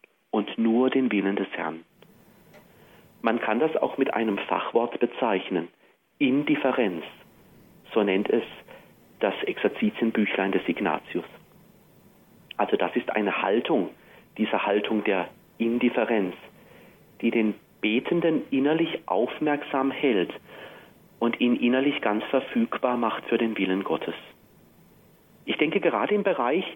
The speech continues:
wie Entscheidungen getroffen werden, ist noch viel Nachholbedarf. Der Priester wird bei einer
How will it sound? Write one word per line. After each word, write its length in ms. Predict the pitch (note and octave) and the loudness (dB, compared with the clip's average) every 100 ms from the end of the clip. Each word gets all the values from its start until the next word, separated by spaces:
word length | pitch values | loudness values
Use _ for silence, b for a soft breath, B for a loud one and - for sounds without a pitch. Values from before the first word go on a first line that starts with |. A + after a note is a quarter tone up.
| B B B - | B B B -4
wie 120 | C#3 | -2
Entscheidungen 640 | - A#2+ - A2+ G#3 G3+ G3 | 0 -2 0 0 2 0 0
getroffen 480 | G3+ - E3 F3+ E3+ | 0 0 0 2 2
werden, 240 | D#3+ E3 | 2 2
ist 220 | - - | -2 -4
noch 200 | - C#3 - | -2 -2 -4
viel 280 | - C3 C3+ - | 0 2 2 2
Nachholbedarf. 920 | G#2+ F2+ - B2 B2 B2+ B2 G#2+ F#2+ - - _ _ _ _ _ _ _ _ _ _ _ | 0 0 0 2 2 2 2 0 -2 -8 -20 _ _ _ _ _ _ _ _ _ _ _
Der 100 | A#2+ | -2
Priester 460 | - A#2+ C3 - E3+ E3+ B B B _ | 0 -2 -2 0 0 -2 B B B _
wird 240 | C#3+ C#3 - | 0 0 2
bei 220 | B2+ - | 0 2
einer 360 | A#2+ A#2 A2 | 2 2 0